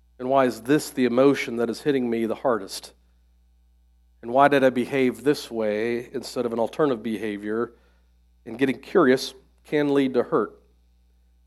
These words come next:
We may learn things about ourselves we don't particularly find pleasant. And I think really, um, the reason why a lot of people avoid counseling or therapists is because it, they'll say, "Oh, I don't, I don't have the money,"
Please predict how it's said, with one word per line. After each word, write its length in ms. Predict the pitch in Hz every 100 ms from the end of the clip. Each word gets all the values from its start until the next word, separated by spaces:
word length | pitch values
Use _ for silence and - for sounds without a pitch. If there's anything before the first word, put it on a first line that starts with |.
| _
We 80 | 135
may 120 | 139
learn 280 | 139 160 156
things 280 | 143 135 127
about 220 | 127 123
ourselves 760 | 117 - 143 127 127 135 127
we 120 | 131
don't 240 | 131 139 139
particularly 420 | - 165 - 127
find 460 | - 147 135 127 123 - _ _
pleasant. 380 | 165 147 110 -
And 100 | 139
I 100 | 214
think 200 | 170 143
really, 280 | 139 110 -
um, 300 | 131 113 110 - _ _
the 80 | -
reason 200 | 156 156
why 180 | 143 120 -
a 220 | - - 127
lot 200 | 143 151
of 80 |
people 240 | 175 151 120
avoid 380 | 110 131 123 -
counseling 480 | 143 143 - 156
or 80 | 117
therapists 600 | - 139 147 170 160 - _ _ _ _
is 180 | 131 113
because 320 | 120 143 135
it, 300 | 151 - _ _ _
they'll 120 | 147
say, 300 | - 180 165 -
"Oh, 40 |
I 300 | 147 143 135
don't, 200 | 139 131 127
I 120 | 131
don't 140 | 127
have 80 | 131
the 60 | 113
money," 400 | 120 127 123